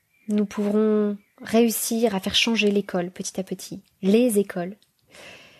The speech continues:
et à mieux enseigner à nos enfants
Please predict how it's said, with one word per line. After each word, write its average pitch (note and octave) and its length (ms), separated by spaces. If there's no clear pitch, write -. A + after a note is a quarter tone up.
et G3+ 200
à F3+ 580
mieux B3 360
enseigner G#3+ 640
à G#3 100
nos F#3+ 180
enfants F#3 300